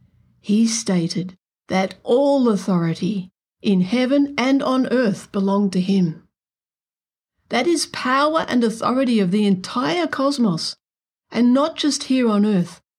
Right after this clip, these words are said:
but heaven also. The two spheres become one in Jesus, heaven and earth,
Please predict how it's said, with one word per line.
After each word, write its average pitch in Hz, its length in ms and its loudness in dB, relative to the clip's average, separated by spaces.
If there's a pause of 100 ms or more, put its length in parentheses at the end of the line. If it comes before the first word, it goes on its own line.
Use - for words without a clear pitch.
(200)
but 240 200 -2
heaven 269 380 0
also. 220 560 -2 (1500)
The 240 120 0
two 302 380 0
spheres 262 640 0
become 208 500 0
one 226 300 2
in 180 160 4
Jesus, 202 540 -2
heaven 277 360 0
and 240 140 2
earth, 220 420 -2